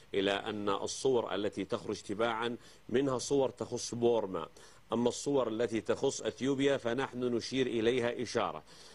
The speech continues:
منذ أن بدأنا حتى الآن لم يخرج صور تخص أثيوبيا إلا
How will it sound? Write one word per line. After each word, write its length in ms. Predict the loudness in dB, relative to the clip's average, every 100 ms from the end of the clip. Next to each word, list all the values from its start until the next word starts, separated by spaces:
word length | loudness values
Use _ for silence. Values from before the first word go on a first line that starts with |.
| -16
منذ 440 | -6 0 2 2 0
أن 140 | 0 0
بدأنا 420 | 0 0 0 -2
حتى 280 | -2 -2 0
الآن 400 | 0 0 -2 0
لم 220 | 0 2
يخرج 380 | 0 0 -4 -4
صور 340 | 0 2 2
تخص 560 | 0 -2 0 -2 -2 -6
أثيوبيا 640 | -6 -4 -2 0 2 2
إلا 460 | 2 0 2 2